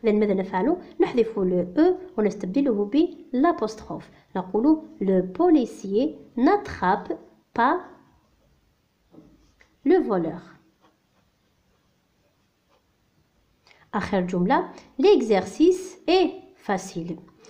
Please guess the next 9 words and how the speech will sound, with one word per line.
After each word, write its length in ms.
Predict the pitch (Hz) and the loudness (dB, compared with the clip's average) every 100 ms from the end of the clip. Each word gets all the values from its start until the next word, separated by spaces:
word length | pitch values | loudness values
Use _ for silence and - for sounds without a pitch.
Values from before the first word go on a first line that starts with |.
| - | -10
التمرين 720 | 214 - 202 226 247 359 370 - | -10 -4 -2 2 4 2 0 -12
سهل. 460 | - 262 175 160 - - - - - | -4 -2 -2 -6 -10 -20 -20 -18 2
Et 100 | 415 | 4
c'est 180 | 415 392 | 6 6
le 180 | 392 330 | 6 4
verbe. 260 | 196 180 - - - - - - | 2 0 -8 -20 -20 -20 -18 -2
قلنا 280 | 220 208 196 | 2 4 2
نضع 280 | 180 185 | 0 2
ne 360 | 190 247 359 | 4 6 6